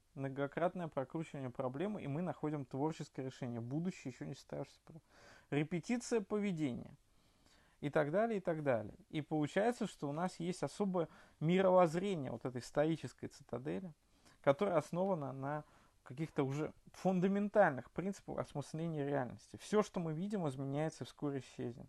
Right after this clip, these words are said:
Мы должны помнить о том, что сколько вещей уже изменилось с ходом времени, как вода в реке, непрерывно протекающая мимо. Здесь затрагивается идея размышления о непостоянстве сущего.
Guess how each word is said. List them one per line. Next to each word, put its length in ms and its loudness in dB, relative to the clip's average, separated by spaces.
Мы 100 0
должны 360 2
помнить 500 0
о 60 2
том, 220 -2
что 180 -18
сколько 380 0
вещей 340 -2
уже 200 2
изменилось 520 0
с 40 -14
ходом 320 0
времени, 340 -2
как 260 -4
вода 300 4
в 80 2
реке, 320 -10
непрерывно 640 2
протекающая 680 -2
мимо. 280 -6
Здесь 240 2
затрагивается 720 0
идея 260 -2
размышления 560 -6
о 60 -6
непостоянстве 680 -6
сущего. 420 -8